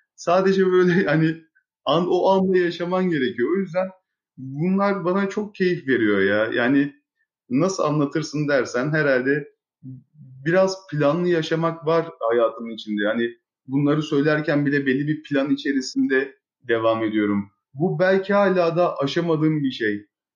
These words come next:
Ee, şu an mesela tek arzum şey, bu planlamaları da yerine göre bırakıp da biraz daha özgür hareket edebilmek.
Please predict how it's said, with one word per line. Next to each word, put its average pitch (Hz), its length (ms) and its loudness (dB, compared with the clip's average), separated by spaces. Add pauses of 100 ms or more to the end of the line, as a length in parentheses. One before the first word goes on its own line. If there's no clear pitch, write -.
(140)
Ee, 120 500 2
şu 160 220 -2
an 180 100 2
mesela 180 440 0
tek 190 260 -2
arzum 147 380 -2
şey, 127 280 -6
bu 170 180 -10 (100)
planlamaları 170 680 -2
da 110 240 0 (400)
yerine 135 580 2
göre 131 360 0
bırakıp 139 580 -2
da 110 360 -2
biraz 135 360 0
daha 135 200 2
özgür 127 400 0
hareket 120 440 -4
edebilmek. 101 580 -2